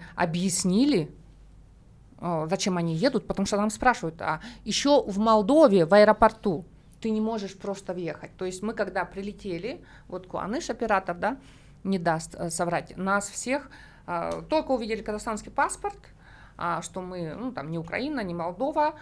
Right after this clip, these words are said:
а, она сказала: «А зачем паспорти-, ну, вот, на, вы едете в Молдову?» Я говорю: «Мы транзитом,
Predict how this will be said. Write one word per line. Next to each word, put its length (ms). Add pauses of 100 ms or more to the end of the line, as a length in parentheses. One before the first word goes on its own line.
(360)
а, 640 (260)
она 240
сказала: 460
«А 60
зачем 440 (600)
паспорти-, 440
ну, 180
вот, 360
на, 640 (400)
вы 200
едете 680 (960)
в 100
Молдову?» 460
Я 160
говорю: 360
«Мы 200
транзитом, 640